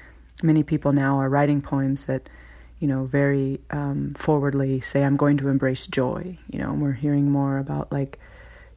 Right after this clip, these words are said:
you know, Black joy is resistance or, or, you know, um, love is resistance. But I think, you know, the fact that Lorca continued to write the poems he was writing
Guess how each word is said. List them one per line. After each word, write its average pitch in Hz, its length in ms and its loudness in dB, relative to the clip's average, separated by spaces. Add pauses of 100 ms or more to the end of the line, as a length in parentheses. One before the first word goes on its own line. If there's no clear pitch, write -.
you 160 60 -4
know, 139 100 -2
Black 156 280 2
joy 147 220 0
is 139 140 -2
resistance - 680 -4
or, - 300 -10 (100)
or, - 440 -10
you 151 100 0
know, 143 200 -4 (160)
um, 147 400 -6 (380)
love 151 360 2
is 135 140 0
resistance. - 760 -6 (440)
But 165 100 2
I 160 60 6
think, 180 380 0 (280)
you 175 80 2
know, 139 300 0 (1080)
the 156 160 0
fact 170 300 2
that - 160 2
Lorca 151 340 0
continued 147 600 0
to 151 120 0
write 135 400 0
the 139 80 2
poems 139 460 2
he 143 100 -2
was 139 160 -2
writing 175 540 0